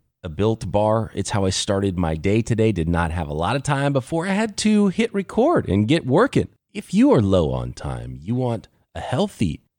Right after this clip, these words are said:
snack, you need to replace a quick meal maybe, you can't do much better than a low sugar, low calorie, high protein, high fiber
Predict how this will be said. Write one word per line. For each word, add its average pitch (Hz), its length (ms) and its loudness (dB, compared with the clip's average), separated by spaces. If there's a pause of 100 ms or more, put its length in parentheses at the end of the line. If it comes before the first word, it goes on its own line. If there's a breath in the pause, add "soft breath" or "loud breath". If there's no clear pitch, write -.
snack, - 560 -4
you 98 100 -4
need 104 240 -6
to 107 220 -2
replace 120 340 -2
a 113 40 -4
quick - 440 -4
meal 180 460 4
maybe, 78 420 0 (220)
you 82 120 -14
can't 165 420 -2 (180)
do 123 380 2
much 101 400 -2
better 90 320 2
than 85 180 0
a 80 80 0
low 120 340 2
sugar, 98 600 0 (200)
low 120 280 2
calorie, 90 580 0 (160)
high 147 200 0
protein, 87 640 -4 (120)
high 120 420 2 (480)
fiber 73 420 -2